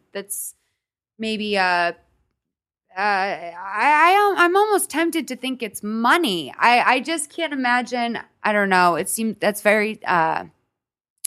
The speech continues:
it really bo-, it's really bothersome to me because it's pretty trifling on her part,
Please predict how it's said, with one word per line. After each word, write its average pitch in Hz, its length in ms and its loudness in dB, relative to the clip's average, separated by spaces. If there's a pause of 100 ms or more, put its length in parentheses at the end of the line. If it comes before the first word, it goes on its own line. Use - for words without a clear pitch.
(800)
it 247 120 2
really 254 260 6
bo-, 208 220 2
it's 220 240 2
really 240 320 6
bothersome 214 800 2
to 240 120 -6
me 240 200 0
because 208 280 -4
it's 190 140 -10
pretty 214 280 -6
trifling 180 800 -4
on 160 200 -2
her 165 180 -6
part, 143 480 -4